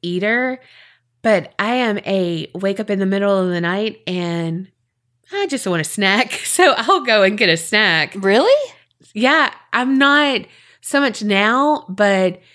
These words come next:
Speaker 1: when my mom was alive and I lived with them, I definitely would, because I would use the bathroom and you had to go through the kitchen to get to the bathroom, and they had all the good, good snacks.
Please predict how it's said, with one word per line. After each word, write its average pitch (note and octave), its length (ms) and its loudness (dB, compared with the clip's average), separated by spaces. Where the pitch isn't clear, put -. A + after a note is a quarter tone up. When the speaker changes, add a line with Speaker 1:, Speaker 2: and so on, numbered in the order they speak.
Speaker 1:
when G#3 160 0
my G3+ 100 4
mom F3+ 300 2
was C#4+ 180 2
alive E4 580 2
and G3+ 140 0
I G#3 120 2
lived A#3+ 220 -2
with G3 200 -2
them, E4 580 -2
I A3+ 160 0
definitely G3+ 460 -2
would, D#3 300 -2
because A#3+ 640 2
I A3 80 2
would A3+ 200 0
use A3+ 220 0
the G#3 80 -2
bathroom A3+ 680 0
and A3+ 100 2
you A3 80 2
had G#3+ 120 0
to G#3 60 -2
go G#3+ 160 2
through G#3 200 -2
the D#3 60 -6
kitchen C4+ 500 -4
to G#3+ 100 -6
get A3 200 -2
to E4 100 -6
the D4 100 -6
bathroom, D#4+ 540 0
and G#3+ 140 -2
they B3 80 4
had G#3 260 0
all A#3+ 280 4
the A#3+ 120 -2
good, B3 280 2
good C4 260 -2
snacks. - 760 -4